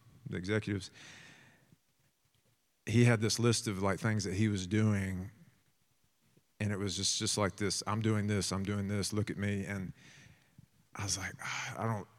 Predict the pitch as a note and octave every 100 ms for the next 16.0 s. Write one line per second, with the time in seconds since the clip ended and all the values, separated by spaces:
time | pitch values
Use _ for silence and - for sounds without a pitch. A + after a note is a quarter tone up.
0 | - A2 A#2 A#2 G#2+ - A2+ G#2+ G2+ F2+
1 | F#2 F#2 F2+ G2+ - - - _ - G#2
2 | G#2 G2 - - A#2+ A2 A2 G2+ A2 G2
3 | F2 - A2+ A2+ A2+ G2+ F2 E2+ F#2+ G2
4 | F#2+ F#2+ - - - A2 F#2 - G2+ -
5 | G2+ G#2+ E2+ A2+ - G#2+ F#2+ F2+ A2 G#2
6 | F2+ F2 E2 F#2 F#2 G2+ A#2 G#2 G2 G2
7 | A2 B2+ A#2+ G#2 F#2 - - - - -
8 | _ _ - F#2 G#2 B2 B2 A#2 G#2 F#2+
9 | A2+ A#2+ A#2+ A#2+ G#2+ G#2+ G2 F2+ A#2 A#2
10 | A2 G#2 - - - G2+ G2+ A#2 A#2 A2+
11 | A#2 G2+ B2 B2 A2+ - - - G#2+ G#2+
12 | A#2+ B2 B2 A2 - - - A2+ A2 G#2
13 | C#3 B2 B2+ A2+ B2+ A#2+ - - - -
14 | - A2+ G#2 A#2 - A2+ A#2+ B2 A2 A2+
15 | A2 A2+ A2 - - A2+ A#2 - A#2 A2